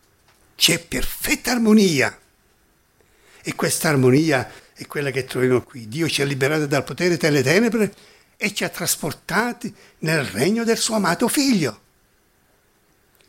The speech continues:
Nel regno e nell'amplesso dell'amore, della grazia, della benevolenza,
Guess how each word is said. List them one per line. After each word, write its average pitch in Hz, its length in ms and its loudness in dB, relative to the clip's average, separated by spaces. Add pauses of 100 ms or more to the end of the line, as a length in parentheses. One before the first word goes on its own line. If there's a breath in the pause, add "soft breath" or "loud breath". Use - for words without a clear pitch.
(360)
Nel 127 180 -8
regno 147 400 -2
e - 20 2
nell'amplesso 135 840 0
dell'amore, 131 840 0 (580)
della 131 200 -6
grazia, 120 720 -4 (440)
della 123 240 -6
benevolenza, 139 960 0